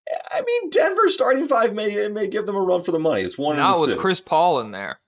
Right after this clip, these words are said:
Speaker 2: That shit is not even close to me. I mean, maybe if they figure out how to, like,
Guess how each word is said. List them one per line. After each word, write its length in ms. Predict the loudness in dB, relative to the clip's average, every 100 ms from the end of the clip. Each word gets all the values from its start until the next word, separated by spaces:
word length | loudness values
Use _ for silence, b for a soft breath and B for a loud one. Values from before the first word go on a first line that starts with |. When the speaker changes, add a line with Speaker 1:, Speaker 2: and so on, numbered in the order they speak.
| _
Speaker 2:
That 240 | -2 -2
shit 240 | -2 -4 -6
is 160 | -6
not 200 | -4 -4
even 220 | -4 -6 -8
close 440 | -4 -2 -4 -8
to 100 | -10
me. 260 | -6 -6 -4
I 140 | -6
mean, 220 | -6 -6
maybe 240 | -4 -2 -4
if 100 | -6
they 80 |
figure 380 | -6 -6 -2 -2
out 260 | 0 -2 -4
how 140 | -4
to, 100 | -2
like, 420 | -2 -4 -6 -12